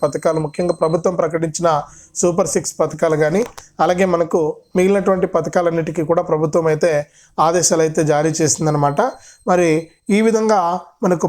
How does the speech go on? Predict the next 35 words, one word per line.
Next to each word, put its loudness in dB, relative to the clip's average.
పథకాలన్నీ 0
కూడా 2
అమలవుతున్నటువంటి 0
నేపథ్యంలో 0
రేషన్ -2
కార్డులు 0
కలిగి 0
ఉన్నటువంటి 0
వారందరికీ -2
కూడా 2
ప్రభుత్వం 0
ఒక -2
అలర్ట్ -2
అయితే 0
తీసుకొచ్చింది. -2
మరి 0
రాష్ట్ర -2
వ్యాప్తంగా 0
ఎవరైతే 2
ఇప్పటికే -2
మనకు -2
కోటి 0
నలభై 2
ఆరు 0
లక్షల -2
మందికి 0
ప్రభుత్వం 0
స్మార్ట్ 0
రేషన్ 0
కార్డులను 0
అయితే 0
పంపిణీ 0
చేయడం 0
జరిగింది. 0
మరి 2